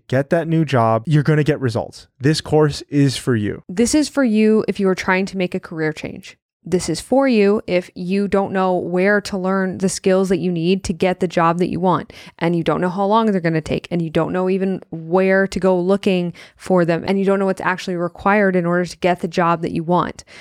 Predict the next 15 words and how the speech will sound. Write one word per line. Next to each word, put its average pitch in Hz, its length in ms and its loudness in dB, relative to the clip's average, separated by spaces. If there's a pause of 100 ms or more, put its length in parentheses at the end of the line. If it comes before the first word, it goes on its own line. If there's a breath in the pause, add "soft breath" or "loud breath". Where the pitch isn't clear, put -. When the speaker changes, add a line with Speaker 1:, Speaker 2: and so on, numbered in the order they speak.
(140 loud breath)
Speaker 2:
This 202 180 0
is 220 120 2
for 220 100 2
you 208 420 2
if 196 300 0
you 196 180 0
want 226 300 2
a 240 60 2
new 226 180 2
career 226 500 0 (260 loud breath)
and 196 140 0
you 180 60 0
kinda 247 340 -4
know 262 520 0
what 247 420 0